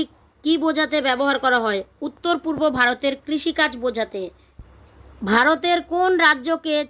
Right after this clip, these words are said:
চিনির বাটি বলা হয়? উত্তরপ্রদেশকে। সব থেকে ছোট মহাসাগর হলো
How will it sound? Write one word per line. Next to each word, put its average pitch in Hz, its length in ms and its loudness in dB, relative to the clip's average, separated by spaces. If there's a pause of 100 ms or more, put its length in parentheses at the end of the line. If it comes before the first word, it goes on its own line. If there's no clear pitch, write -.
চিনির 349 420 -2
বাটি 285 320 0
বলা 285 280 0
হয়? 226 260 -2 (360)
উত্তরপ্রদেশকে। 269 960 -2 (460)
সব 285 240 0 (140)
থেকে 339 280 0
ছোট 285 280 -2
মহাসাগর 302 600 0
হলো 277 240 2